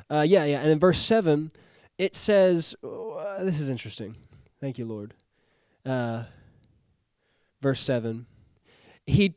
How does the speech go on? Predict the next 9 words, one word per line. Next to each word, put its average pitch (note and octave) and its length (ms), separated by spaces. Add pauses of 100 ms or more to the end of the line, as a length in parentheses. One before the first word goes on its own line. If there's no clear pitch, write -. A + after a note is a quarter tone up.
(140)
did F#3 160
what? G3+ 340 (600)
Took - 200
a D3+ 80
yoke D3 440 (1000)
of C3+ 120
oxen B2+ 480 (1900)
and D3+ 160
hewed B3 380